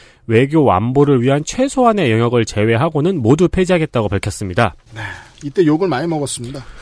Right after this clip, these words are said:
Speaker 2: 최소한의 영역을 왜 두냐고. 여튼.
Speaker 1: 네, 특수활동비는 이제는 되게 익숙한 그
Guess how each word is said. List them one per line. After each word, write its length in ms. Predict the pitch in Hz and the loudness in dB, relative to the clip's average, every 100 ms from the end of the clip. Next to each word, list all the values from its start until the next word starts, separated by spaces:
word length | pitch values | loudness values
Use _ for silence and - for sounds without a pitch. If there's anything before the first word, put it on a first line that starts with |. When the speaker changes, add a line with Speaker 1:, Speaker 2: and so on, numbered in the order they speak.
| - | -14
Speaker 2:
최소한의 400 | - 180 196 196 | -2 0 2 4
영역을 240 | 151 160 147 | 4 4 4
왜 120 | 120 | 4
두냐고. 420 | 123 123 95 87 - - - - | 2 -2 -4 -8 -10 -12 -10 -4
여튼. 240 | 123 110 - - - - | -2 -2 -6 -14 -20 -6
Speaker 1:
네, 240 | 175 156 - | -2 -2 -4
특수활동비는 1400 | 226 - 247 247 202 180 185 156 113 - 143 180 180 170 | -8 -4 -4 -2 -2 -2 -2 -2 -4 -8 -4 -2 -2 -4
이제는 340 | 170 220 185 | -4 -4 -6
되게 220 | 127 123 | -6 -8
익숙한 580 | 113 - - 123 92 - - - - - | -8 -10 -6 -6 -6 -12 -18 -20 -20 -18
그 300 | - 98 90 | -8 -6 -6